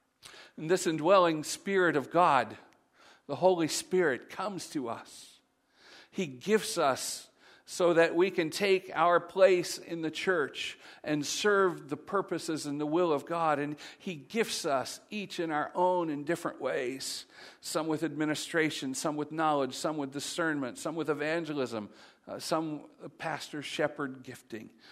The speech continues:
some is serving, some it's prophecy, some mercy, some apostleship, some teaching, some wisdom, some tongues and interpretation. And it requires all of those gifts that God puts in us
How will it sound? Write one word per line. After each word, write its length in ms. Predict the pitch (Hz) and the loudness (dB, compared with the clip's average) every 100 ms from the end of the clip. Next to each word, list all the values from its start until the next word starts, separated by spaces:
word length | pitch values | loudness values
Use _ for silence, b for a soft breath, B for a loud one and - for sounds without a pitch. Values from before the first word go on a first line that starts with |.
| B | B
some 340 | - - 165 160 | -6 0 2 2
is 140 | 147 | 0
serving, 580 | - - 175 147 123 117 | -2 4 6 6 2 -2
some 260 | - 165 151 | -2 -2 -2
it's 220 | - - | -6 -12
prophecy, 600 | - 151 135 123 - 113 | -4 -4 -4 -8 -8 -8
some 320 | - 165 156 | -4 -4 -4
mercy, 560 | 147 151 147 - 104 101 B B | -2 -2 -2 -4 -8 -10 B B
some 300 | - 175 160 | -6 -2 -2
apostleship, 920 | 143 - 165 147 - 135 - 127 104 | -2 -2 -2 -2 -4 -8 -6 -4 -4
some 280 | - 180 143 | -2 -2 -2
teaching, 580 | - - 165 - 107 107 | -6 -4 -4 -4 -10 -8
some 320 | - 170 147 | -4 -2 0
wisdom, 420 | 139 143 - 117 B B B | 0 -2 -2 -6 B B B
some 320 | - 180 156 | 2 2 2
tongues 460 | - 170 151 135 135 | 0 0 0 -2 -4
and 100 | 120 | -8
interpretation. 1000 | 117 180 160 131 - 131 139 - 120 113 _ B B B - | -6 -4 -4 -8 -6 -4 -6 -10 -14 -18 _ B B B -2
And 340 | 151 139 135 - - - | 0 0 -4 -10 -8 -4
it 180 | 160 | -2
requires 640 | 160 151 - 156 139 135 135 B B - | -2 -4 0 2 4 2 0 B B -6
all 440 | 143 160 180 165 | -2 4 4 4
of 140 | 151 - | 0 -2
those 280 | 151 139 | -2 -2
gifts 640 | - - 151 127 - - - | -6 -4 -4 -4 -8 -10 -10
that 200 | 135 - | -12 -8
God 320 | 143 135 127 | -4 -2 -4
puts 260 | - 135 - | -6 -8 -6
in 140 | 139 | -6
us 240 | 117 101 | -6 -8